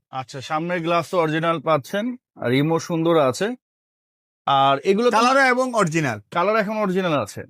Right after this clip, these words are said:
Speaker 1: ওয়াও, ভিতরের কন্ডিশন কিন্তু মাশাআল্লাহ খুবই প্রিমিয়াম। যেহেতু বিএমডাব্লিউ গাড়ি, এগুলো তো এমনিতেই প্রিমিয়াম। ফুল সিস্টার পাচ্ছেন। আর বেজ ইন্টেরিয়র, এটাতে কি ভাই কোনো কাজ কাম আছে?
Speaker 2: না, না, কোনো কাজ নাই গাড়িতে।
Speaker 1: আচ্ছা, এই যে দেখেন, পিছনে কিন্তু খুবই সুন্দর।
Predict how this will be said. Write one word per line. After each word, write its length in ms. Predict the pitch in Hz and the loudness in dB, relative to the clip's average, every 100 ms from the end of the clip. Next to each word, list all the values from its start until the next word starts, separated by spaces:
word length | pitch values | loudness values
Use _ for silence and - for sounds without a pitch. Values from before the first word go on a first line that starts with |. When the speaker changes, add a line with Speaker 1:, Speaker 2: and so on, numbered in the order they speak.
| 107 | -6
Speaker 1:
ওয়াও, 320 | 113 117 95 - _ _ _ _ _ - | 0 0 -2 -8 _ _ _ _ _ -8
ভিতরের 320 | 127 135 160 | -4 -2 0
কন্ডিশন 400 | 160 165 156 175 | 0 0 0 -2
কিন্তু 160 | 156 156 | -2 -2
মাশাআল্লাহ 460 | 143 143 156 147 143 - | -2 -2 0 0 0 -4
খুবই 380 | - 160 175 | -4 2 4
প্রিমিয়াম। 600 | 175 - 156 143 135 208 240 _ _ - - | 2 0 0 0 0 -4 -12 _ _ -20 -8
যেহেতু 300 | 131 196 254 | 0 0 2
বিএমডাব্লিউ 500 | 240 240 233 220 240 | 2 4 2 2 2
গাড়ি, 120 | 220 | 2
এগুলো 180 | 208 208 | 2 2
তো 100 | 214 | 0
এমনিতেই 340 | 196 202 214 | 0 -2 -4
প্রিমিয়াম। 480 | 185 185 160 156 240 - _ _ _ _ - | -6 -6 -4 -4 -6 -12 _ _ _ _ -4
ফুল 140 | 180 | -2
সিস্টার 360 | 175 190 - 190 | 0 -2 -2 -2
পাচ্ছেন। 520 | 156 170 143 220 269 277 _ _ _ _ _ _ _ | 0 -4 -2 -4 -6 -8 _ _ _ _ _ _ _
আর 360 | 127 127 135 135 | -2 0 2 0
বেজ 380 | 120 143 180 180 | 0 2 4 2
ইন্টেরিয়র, 500 | 202 185 185 165 226 - | 0 2 2 2 0 -2
এটাতে 320 | 226 269 277 | 0 0 0
কি 120 | 277 | 2
ভাই 120 | 262 | 2
কোনো 180 | 240 247 | 2 0
কাজ 260 | 208 226 - | 0 -2 0
কাম 140 | 294 | 0
আছে? 260 | 254 - 104 - | 0 -2 -6 0
Speaker 2:
না, 180 | 214 196 | 2 2
না, 120 | 170 | 2
কোনো 180 | 202 226 | 0 0
কাজ 220 | 208 139 | 0 0
নাই 160 | 131 | -2
গাড়িতে। 340 | 120 110 95 101 _ _ _ | -2 -4 -6 -14 _ _ _
Speaker 1:
আচ্ছা, 340 | - 101 - - _ - | -14 -12 -12 -18 _ -8
এই 120 | 127 | -4
যে 100 | 113 | -2
দেখেন, 280 | 95 - - - | -4 -8 -16 -14
পিছনে 280 | - 120 147 | -12 -6 -4
কিন্তু 180 | 143 139 | -2 -2
খুবই 260 | - 147 165 | -4 -4 -4
সুন্দর। 420 | - 123 135 | -4 -4 -2